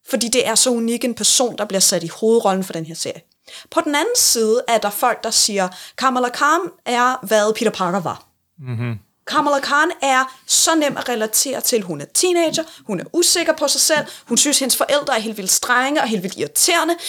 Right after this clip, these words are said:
Speaker 1: Hun kan ikke rigtig finde ud af det der med kærlighed. Hun ville det måske gerne, men det er også meget bøvlet for hende.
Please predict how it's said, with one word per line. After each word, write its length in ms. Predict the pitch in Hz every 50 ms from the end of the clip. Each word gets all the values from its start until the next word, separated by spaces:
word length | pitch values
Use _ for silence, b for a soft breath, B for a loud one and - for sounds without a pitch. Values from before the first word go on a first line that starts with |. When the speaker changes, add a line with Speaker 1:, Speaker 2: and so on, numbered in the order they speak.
| B B
Speaker 1:
Hun 100 | - 254
kan 120 | 254 311 311 -
ikke 180 | 311 302 - 302
rigtig 200 | 277 277 285 285
finde 220 | 285 - 302 277 285
ud 80 | 285 - -
af 80 | 277
det 120 | - 285 277
der 140 | 294 285 - -
med 100 | 247 254
kærlighed. 500 | - 269 269 269 285 302 277 285 269 254
Hun 160 | 269 254 233
ville 140 | 254 269 277
det 80 | 277 262
måske 260 | 262 262 - 269 262
gerne, 240 | - 277 262 277 269
men 80 | 269
det 80 | - -
er 40 | -
også 120 | 175 - -
meget 300 | - - 202 220 220 220
bøvlet 320 | 226 220 226 226 240 233
for 160 | 226 - 240 240
hende. 260 | 214 240 240 226